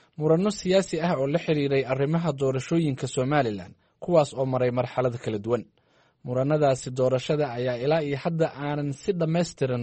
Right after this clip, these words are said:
loo xallinin. Koob iyo tobankii January, Somaliland ayaa soo gabagabaysay wejigii koowaad ee diiwaangelinta codbixiyaasha. Saddexdii bishii April, golaha wakiilada ayaa la horgeeyey xeerka nidaamka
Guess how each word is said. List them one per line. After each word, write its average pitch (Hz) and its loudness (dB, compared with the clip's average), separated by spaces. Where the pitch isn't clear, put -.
loo 123 2
xallinin. 110 -2
Koob 220 4
iyo 190 2
tobankii 180 -2
January, 135 -2
Somaliland 143 0
ayaa 190 2
soo 185 0
gabagabaysay 147 0
wejigii 160 -2
koowaad 143 0
ee 135 -2
diiwaangelinta 147 0
codbixiyaasha. 123 -4
Saddexdii 131 -4
bishii 147 -4
April, 151 2
golaha 185 4
wakiilada 156 0
ayaa 147 2
la 135 0
horgeeyey 143 0
xeerka 147 0
nidaamka 147 2